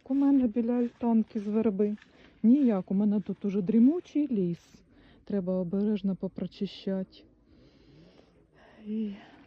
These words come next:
можна сказати, зараз у нас уже тут нарешті порядок. Але це ненадовго.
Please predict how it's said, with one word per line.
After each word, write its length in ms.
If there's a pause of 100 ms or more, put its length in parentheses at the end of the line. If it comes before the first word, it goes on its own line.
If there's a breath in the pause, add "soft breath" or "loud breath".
(1200 loud breath)
можна 320
сказати, 460
зараз 420
у 40
нас 240
уже 160
тут 260 (680 loud breath)
нарешті 480
порядок. 580
Але 160
це 140
ненадовго. 920